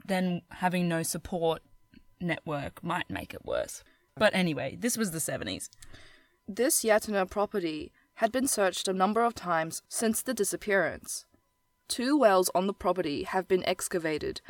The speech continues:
Speaker 2: and a number of items were taken from the address, including a butcher's apron and pants, but no links were made. However, the Parkside address in inner city Adelaide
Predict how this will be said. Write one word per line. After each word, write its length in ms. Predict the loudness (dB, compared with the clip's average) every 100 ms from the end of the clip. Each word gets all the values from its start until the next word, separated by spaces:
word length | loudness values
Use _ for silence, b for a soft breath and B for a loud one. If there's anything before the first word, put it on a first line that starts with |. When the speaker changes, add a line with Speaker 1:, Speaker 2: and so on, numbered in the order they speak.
| B B
Speaker 2:
and 140 | 0 2
a 40 |
number 300 | 4 4 6
of 100 | 4 6
items 500 | 4 4 -4 -4 -2
were 80 |
taken 400 | -2 0 0 -2 -6
from 180 | -6
the 140 | -6 0
address, 500 | 0 0 -4 -4 -8 B B _
including 480 | -6 -4 -4 -2 0
a 80 | 0
butcher's 380 | 0 0 -2 0
apron 400 | 0 0 0 -2
and 200 | -4 -6
pants, 480 | -2 -2 -2 -10 -14 b b _ _
but 120 | 0
no 200 | 4 4
links 380 | 4 0 -2 -2
were 80 | 0
made. 400 | 2 0 -2 -14 _ _ -2
However, 580 | 4 4 4 4 2 -2
the 100 | -8
Parkside 560 | 0 2 2 2 0 2
address 480 | 2 2 2 2 0
in 100 | -2
inner 280 | 0 0
city 360 | 0 0 0 2
Adelaide 540 | 2 4 0 -2 -6